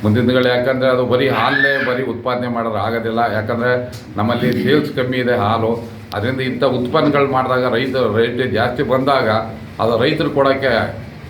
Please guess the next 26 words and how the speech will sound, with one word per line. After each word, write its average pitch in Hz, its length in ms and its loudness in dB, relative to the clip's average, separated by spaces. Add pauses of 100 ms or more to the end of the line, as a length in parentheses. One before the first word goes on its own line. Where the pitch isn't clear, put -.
(120)
ತುಂಬ 127 220 0
ಅನುಕೂಲ 127 580 2
ಆಯ್ತು, 131 260 2
ಒಳ್ಳೆ 120 200 2
ದರ 120 240 0
ಕೊಡೋಕ್ಕೆ 120 380 -2
ಅನುಕೂಲ 113 280 0
ಆಗುತ್ತೆ. 113 760 -2 (120)
ಮತ್ತು 143 200 -2
ಮೂಲಭೂತ 151 500 0
ಸೌಕರ್ಯಗಳು 135 680 2
ಏನು 131 240 0
ಕೊಡ್ಬೋದು 127 340 2
ಅದನ್ನೆಲ್ಲ - 440 2
ನಾವು 113 160 0
ಕೊಡ್ತೀವಿ. 110 600 0
ಮತ್ತು 139 240 0
ಇನ್ನು 151 220 2
ಸರ್ಕಾರದಿಂದ 147 640 2
ಬರೋಂಥ 127 400 2
ಸೌಲಭ್ಯಗಳು 135 680 2 (460)
ಮತ್ತು 110 240 2
ನಮ್ಮ 110 400 0
ಒಕ್ಕೂಟದಿಂದ 127 580 2
ಬರೋಂಥ 117 380 2 (200)
ಸೌಲಭ್ಯಗಳನ್ನ 131 580 2